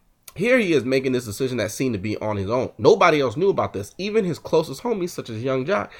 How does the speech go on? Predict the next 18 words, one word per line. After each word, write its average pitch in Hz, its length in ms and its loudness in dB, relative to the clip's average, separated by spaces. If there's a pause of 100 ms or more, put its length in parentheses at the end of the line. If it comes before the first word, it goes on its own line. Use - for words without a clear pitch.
(560)
did 202 220 10
not 120 460 2
know 120 640 0
about 107 320 0
this 98 200 -2
four-month-old 98 840 -4
baby 123 500 -2
that 87 160 -6
he - 180 -14
had. - 260 -12 (1400)
And 120 160 0
that 269 180 -2
kinda 190 240 2
leads 131 400 0
me 131 140 -2
to 95 100 -6
talk 101 400 -4
about 90 560 -6